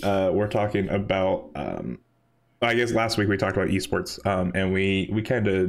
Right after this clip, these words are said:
got really into it. Um, so we didn't cover everything we wanted to cover. So we took a step back, and, uh, we're gonna talk about a smaller topic, um, which is specifically streaming and esports. Um, so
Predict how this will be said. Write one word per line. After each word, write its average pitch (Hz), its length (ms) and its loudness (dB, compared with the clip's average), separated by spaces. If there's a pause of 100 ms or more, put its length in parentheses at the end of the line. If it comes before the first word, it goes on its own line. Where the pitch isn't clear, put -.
(140)
got - 320 -4 (160)
really 101 320 2
into 95 240 0
it. - 160 -8 (440)
Um, 98 160 -2
so 107 120 -2
we 113 80 2
didn't 135 120 0
cover 110 200 2
everything 98 280 0
we 95 80 0
wanted 90 140 0
to 90 80 -2
cover. 92 320 -2 (440)
So 95 80 0
we 92 100 2
took 123 140 0
a 107 40 0
step 98 260 0
back, - 320 -2
and, 95 400 0
uh, 92 280 0
we're 104 200 0
gonna 101 120 0
talk 104 280 -2
about 92 440 -2
a 101 320 0 (140)
smaller 147 640 0 (220)
topic, 139 460 -2 (180)
um, 101 320 0
which 107 160 0
is 113 120 2
specifically 104 1000 0
streaming 107 520 0
and 101 220 0
esports. 107 580 -2 (460)
Um, 90 360 0
so 95 440 0